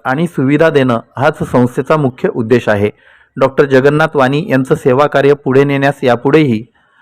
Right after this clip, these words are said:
अनेक उपक्रम राबविण्याचा संस्थेचा मानस आहे. पत्रकार परिषदेत संदीप फाउंडेशन शारदा नेत्रालयातर्फे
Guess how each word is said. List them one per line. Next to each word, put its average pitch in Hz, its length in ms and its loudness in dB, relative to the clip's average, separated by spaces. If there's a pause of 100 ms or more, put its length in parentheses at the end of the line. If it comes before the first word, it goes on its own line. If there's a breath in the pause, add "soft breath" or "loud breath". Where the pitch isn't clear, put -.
(100)
अनेक 175 300 -6
उपक्रम 147 420 -2
राबविण्याचा 135 520 2
संस्थेचा 135 560 -2
मानस 113 320 0
आहे. 104 260 0 (540)
पत्रकार 139 340 0
परिषदेत 131 460 -2 (100)
संदीप 127 320 -4
फाउंडेशन 120 540 -2 (520)
शारदा 135 280 0
नेत्रालयातर्फे 127 760 0